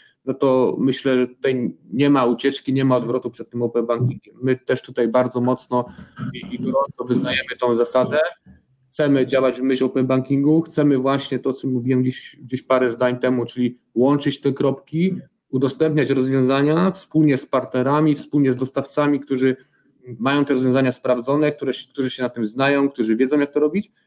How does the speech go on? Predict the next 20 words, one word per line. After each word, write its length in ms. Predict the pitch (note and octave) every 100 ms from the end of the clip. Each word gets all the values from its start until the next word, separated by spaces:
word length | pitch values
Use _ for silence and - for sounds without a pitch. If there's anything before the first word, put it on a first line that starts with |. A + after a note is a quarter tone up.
| _ _ _
po 100 | F3
to, 120 | F3
żeby 200 | D#3 D3
nasi 280 | D3+ D3 C#3+
klienci, 520 | C#3 C#3+ D3 C#3+ D3
no, 120 | C#3
korzystali 680 | C3 C3 C3 C#3 C3+ C3 A2+
z 540 | A#2+ - - - -
rozwiązań, 560 | C3 B2+ A#2 C3 C3 B2+
które 140 | B2+
są 140 | B2 B2
na 180 | B2 -
odpowiednim 480 | D3+ - C#3 C#3+
poziomie 340 | C#3 C#3 C#3+ C#3
jakości, 600 | C#3 C3+ C3+ - C#3+ C#3 - _ _ -
które 160 | C#3+
tak 140 | C3 C3
naprawdę 380 | C3 C#3+ C3+
będą 240 | C3+ C3+ C3+ -
odpowiadać 720 | C#3 - C3 C3+ C#3 C3+ -